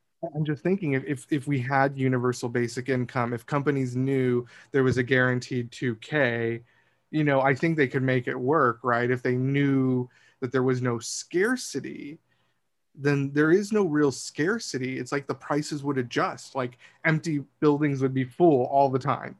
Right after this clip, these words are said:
because they would, they would always find their renters, because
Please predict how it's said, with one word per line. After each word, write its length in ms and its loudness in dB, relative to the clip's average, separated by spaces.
because 260 -2
they 140 0
would, 180 -2
they 80 2
would 140 0
always 400 0
find 500 -2
their 140 2
renters, 600 0
because 340 2